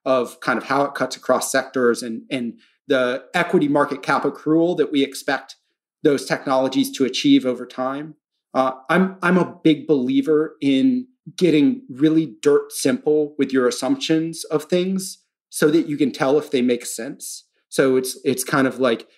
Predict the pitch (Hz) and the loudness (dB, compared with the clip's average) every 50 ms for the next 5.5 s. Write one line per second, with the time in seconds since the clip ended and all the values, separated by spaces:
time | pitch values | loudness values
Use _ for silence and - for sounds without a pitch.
0 | _ - 151 147 131 117 110 131 160 160 175 175 156 160 147 147 165 170 175 147 | _ 2 2 2 2 0 -2 0 2 2 2 0 -2 -4 -2 0 0 2 2 0
1 | 120 113 127 135 127 123 120 127 - - - - 143 131 120 127 123 139 185 190 | 0 0 0 0 0 0 -2 -4 -6 -8 -8 -8 -6 -6 -4 -4 -4 -2 0 0
2 | 139 - - - 143 135 135 - - 156 160 165 180 160 - 165 160 151 139 143 | 0 0 -2 -2 -4 -4 -4 -6 -2 0 0 2 2 0 2 2 2 2 2 0
3 | - - 156 156 151 143 135 135 143 127 - - 131 123 123 - - - 131 139 | -2 0 0 2 2 2 0 0 -2 -4 -2 -2 -2 -2 -4 -8 -14 -8 -4 -2
4 | 151 156 156 156 135 127 - - _ - 156 160 151 165 160 143 143 143 143 147 | 0 0 2 0 -2 -2 -4 -6 _ 2 2 4 4 2 2 2 2 2 4 4
5 | 151 147 151 143 135 135 135 131 - _ | 4 4 4 4 4 2 0 -2 -6 _